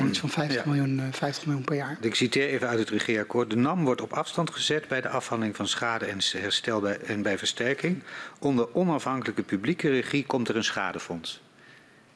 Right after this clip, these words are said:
Speaker 2: En daarmee was nog niet duidelijk welke van die vijf opties, eh, hier nou, eh,
Speaker 1: Nee.
Speaker 2: eigenlijk uitgekoren was?
Speaker 1: Nee.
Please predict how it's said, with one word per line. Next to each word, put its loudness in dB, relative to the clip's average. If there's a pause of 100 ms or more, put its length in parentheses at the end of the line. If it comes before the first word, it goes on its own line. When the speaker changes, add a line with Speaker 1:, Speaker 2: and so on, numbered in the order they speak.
(580)
Speaker 2:
En 2
daarmee 2
was 2
nog 0
niet 2
duidelijk 0
welke 0
van 0
die 4
vijf -2
opties, -2 (1080)
eh, 0
hier 4
nou, 2 (240)
eh, 0 (1080)
Speaker 1:
Nee. 0
Speaker 2:
eigenlijk -2
uitgekoren -2
was? -2
Speaker 1:
Nee. 0